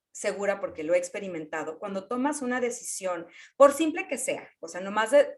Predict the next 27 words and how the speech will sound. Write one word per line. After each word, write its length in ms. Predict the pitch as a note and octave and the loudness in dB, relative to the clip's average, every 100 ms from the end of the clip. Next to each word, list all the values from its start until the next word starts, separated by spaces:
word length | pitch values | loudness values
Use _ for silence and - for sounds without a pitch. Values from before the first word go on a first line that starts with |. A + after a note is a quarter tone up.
| - | -8
detenerte 460 | G3 G3 G3 G3 | -6 -4 -4 0
y 20 | A3+ | 0
respirar 720 | A3 G#3+ F3+ F3 F3 G#3 F#3 | 0 -4 -2 4 6 4 2
antes 300 | F3+ F3 G3+ | -4 -4 -6
de 80 | G3 | -6
pegar 320 | - E3+ F3 | -2 -2 -2
el 60 | F3+ | -4
grito 400 | F3+ F3 - F#3 | -8 -8 -10 -10
como 180 | D#3 D#3+ | -10 -4
loca 380 | E3+ F#3+ F#3+ | 2 2 2
a 60 | F#3 | -6
tus 180 | D3+ - | -10 -16
hijos, 220 | F#3 D#3+ | -16 -18
a 40 | |
quien 160 | D3+ D#3 | -14 -10
sea, 260 | - E3+ - - - _ _ _ _ _ _ _ | -6 -6 -8 -20 -20 _ _ _ _ _ _ _
hay 200 | C#4 D#4 | -2 2
algo 300 | E4 D#4 D4+ | 4 4 4
interno 480 | D#4+ D4+ B3+ B3 C4 | 2 2 2 2 0
que 100 | B3 | -4
tu 220 | A#3 A3 | -4 0
alma 320 | A3 A#3 A#3 A#3 | 2 2 0 -4
casi 260 | A3 A3+ | -6 -8
dice, 360 | G#3 A3 A3+ A3 - - - - | -14 -8 -6 -8 -14 -20 -20 -8
"Ah, 260 | D4 E4+ E4 - _ _ _ _ _ _ _ | -2 0 -2 -6 _ _ _ _ _ _ _
por 120 | |
aquí 100 | A#3 | -14